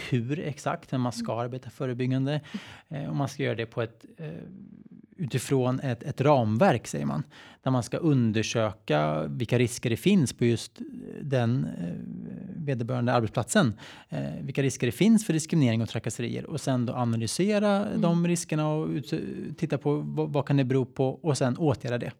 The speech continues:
Speaker 2: Mm.
Speaker 1: och sen följa upp. Så det här ska göras ko-, kontinuerligt.
Speaker 2: Just det.
Speaker 1: Och ett annat ansvar som man som arbetsgivare också har, det är ju att när det kommer upp till ytan då att, att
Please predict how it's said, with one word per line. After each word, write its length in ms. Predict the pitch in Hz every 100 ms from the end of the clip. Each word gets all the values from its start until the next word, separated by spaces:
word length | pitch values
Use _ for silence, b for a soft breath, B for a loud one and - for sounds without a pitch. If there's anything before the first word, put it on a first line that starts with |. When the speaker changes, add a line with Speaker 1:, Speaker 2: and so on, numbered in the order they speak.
| _ _
Speaker 2:
Mm. 140 | 208 196
Speaker 1:
och 60 |
sen 120 | 135 107
följa 240 | 123 120
upp. 160 | 139 -
Så 100 | 139
det 60 | 151
här 60 |
ska 160 | 151 147
göras 200 | 117 -
ko-, 220 | - -
kontinuerligt. 540 | - 127 127 120 139 - B
Speaker 2:
Just 220 | 262 B B
det. 60 | B B _ _ _ _ _ -
Speaker 1:
Och 80 | 151
ett 60 |
annat 160 | 147 151
ansvar 340 | 175 - 127
som 140 | 117 123
man 100 | 117
som 120 | 131
arbetsgivare 440 | 123 113 127 120
också 200 | 110 131
har, 180 | 110 110
det 100 | 110
är 40 |
ju 120 | 147 123
att 200 | 113 - -
när 600 | 143 123 143 147 147 - _ _ _ _
det 100 | 135
kommer 240 | 143 127
upp 160 | 117 117
till 100 | 123
ytan 260 | 104 156 147
då 120 | 113
att, 160 | 104
att 160 | -